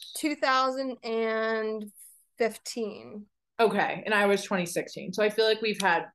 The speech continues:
Speaker 2: similar, what, like, you've been a dietitian for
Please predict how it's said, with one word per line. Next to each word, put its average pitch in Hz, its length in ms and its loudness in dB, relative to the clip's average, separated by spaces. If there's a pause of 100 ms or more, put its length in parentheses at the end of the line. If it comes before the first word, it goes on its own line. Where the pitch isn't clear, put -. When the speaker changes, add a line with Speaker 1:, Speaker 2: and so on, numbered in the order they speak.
(140)
Speaker 2:
similar, 165 800 -4 (480)
what, 165 260 -2
like, 180 120 2
you've 185 80 0
been 185 180 2
a - 20 2
dietitian 175 480 -2
for 156 440 -2